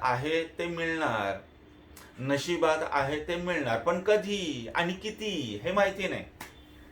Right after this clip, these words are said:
कधी मिळणार. जसं मी तुम्हाला सांगितलं, एखाद्या, अ, काम केल्यानंतर त्या कामाचं फळ योग्य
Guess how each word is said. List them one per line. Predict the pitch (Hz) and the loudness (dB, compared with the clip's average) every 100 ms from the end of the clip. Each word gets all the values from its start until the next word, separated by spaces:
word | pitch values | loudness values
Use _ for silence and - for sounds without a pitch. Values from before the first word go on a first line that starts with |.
| - - - - - - - - - - - | -20 -20 -20 -20 -20 -20 -20 -20 -20 -20 2
कधी | 175 180 233 | 4 6 4
मिळणार. | 202 139 110 101 | 4 2 0 2
जसं | 139 156 | 0 0
मी | 170 | -6
तुम्हाला | 165 160 156 | -4 -4 -2
सांगितलं, | 147 135 123 | -4 -4 -2
एखाद्या, | 104 107 131 127 135 139 147 147 - - - - - | -4 -6 -4 0 2 2 2 -4 -12 -14 -14 -12 -12
अ, | - 92 - - - - - - - - | -10 -10 -14 -20 -20 -20 -20 -20 -20 -6
काम | 110 107 127 | -2 -2 -4
केल्यानंतर | 120 107 95 95 95 98 113 | -4 -2 -2 -4 -6 -6 -4
त्या | 139 | -4
कामाचं | 135 104 95 107 113 127 | -2 0 0 -2 -4 -6
फळ | - 151 139 - - - - - - 120 | -2 4 4 4 -4 -20 -20 -20 -16 -6
योग्य | 131 202 226 196 151 175 | 4 8 8 6 0 4